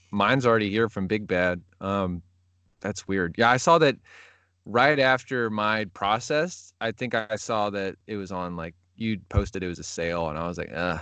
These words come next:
man." Uh, I, I wanted that figure so bad. I was like, "It's okay." I didn't wanna go through the whole process of, like, returning it or something like that, just to save twenty bucks or something. But,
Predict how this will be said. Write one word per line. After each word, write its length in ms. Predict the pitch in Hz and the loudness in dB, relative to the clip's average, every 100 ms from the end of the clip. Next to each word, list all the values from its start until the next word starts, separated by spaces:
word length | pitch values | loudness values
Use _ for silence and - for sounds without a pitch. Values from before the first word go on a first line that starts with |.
| - 101 | -8 -6
man." 580 | 95 98 98 95 92 - | -2 0 0 -2 -8 -8
Uh, 200 | 98 95 | -2 0
I, 180 | 107 123 120 - - - _ _ 120 | 2 2 -2 -14 -20 -20 _ _ 4
I 120 | 131 | 4
wanted 260 | 143 160 | 4 4
that 160 | 143 131 | 4 2
figure 220 | 131 120 | 2 -2
so 160 | 110 113 | -2 0
bad. 160 | 107 104 | 2 2
I 40 | |
was 80 | 104 | 0
like, 120 | 107 | -2
"It's 180 | 131 120 | -4 -4
okay." 480 | 98 - 73 76 78 82 | -6 -6 -6 -6 -6 -2
I 80 | |
didn't 180 | 110 98 | -2 -2
wanna 200 | 95 90 | -4 -6
go 160 | 90 90 | -6 -6
through 140 | 98 | -6
the 80 | 92 | -4
whole 160 | 90 90 | -2 -2
process 680 | 92 85 85 85 87 - | 0 0 -2 -6 -8 -8
of, 80 | 80 | -8
like, 180 | 80 78 _ _ _ _ | -8 -8 _ _ _ _
returning 460 | 92 - 92 82 85 | -10 -6 -4 -4 -4
it 260 | 82 78 | -4 -4
or 180 | 73 76 | -4 -6
something 180 | - 98 | -6 -6
like 120 | 87 | 0
that, 120 | 95 | 0
just 160 | 85 92 | 0 -4
to 80 | 90 | 0
save 260 | - 90 | 2 2
twenty 240 | - 90 80 | 2 -2 0
bucks 400 | 78 80 - - | 2 2 0 -6
or 80 | 85 | -6
something. 360 | 85 82 90 | -6 -4 -2
But, 220 | 85 87 | 0 0